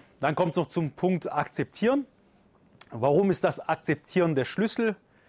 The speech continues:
Ähm, Akzeptanz ist der Schlüssel, um wirklich frei zu sein. Also man muss akzeptieren. Als Beispiel, was müssen wir verstehen?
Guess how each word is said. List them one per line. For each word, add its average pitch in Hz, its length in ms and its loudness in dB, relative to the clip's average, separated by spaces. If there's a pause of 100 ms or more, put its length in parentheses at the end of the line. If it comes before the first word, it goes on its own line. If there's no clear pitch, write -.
(340)
Ähm, 135 500 0
Akzeptanz 165 680 0
ist 180 160 -4
der 151 60 0
Schlüssel, 185 420 -2
um 147 160 0
wirklich 165 320 0
frei 175 240 2
zu 196 120 -4
sein. 180 280 2
Also 147 220 2
man 143 280 -2
muss 180 200 -4
akzeptieren. 185 880 -4 (1800)
Als 123 240 -2
Beispiel, 170 640 0
was 156 220 0
müssen 170 220 -2
wir 160 100 0
verstehen? 151 520 0